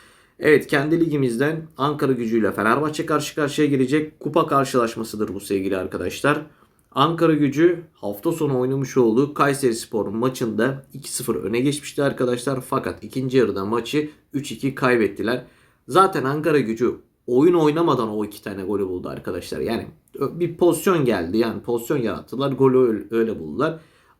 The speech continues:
Ankara Gücü şu dönemde zaten top mop, yani futbol hiçbir şey oynadığını görmüyorum arkadaşlar.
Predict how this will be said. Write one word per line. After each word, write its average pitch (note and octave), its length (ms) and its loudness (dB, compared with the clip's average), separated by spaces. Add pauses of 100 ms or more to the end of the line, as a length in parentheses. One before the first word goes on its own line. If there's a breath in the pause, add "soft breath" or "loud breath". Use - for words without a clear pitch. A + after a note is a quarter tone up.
(120)
Ankara G3 400 4
Gücü C3 280 0
şu E3+ 280 0
dönemde A2+ 420 2
zaten C3+ 460 -2
top - 300 -2
mop, B2 240 -2
yani G#2+ 260 0
futbol C3 400 2
hiçbir C3+ 200 -4
şey C3+ 140 0
oynadığını A#2 520 2
görmüyorum A#2 560 2
arkadaşlar. - 440 -10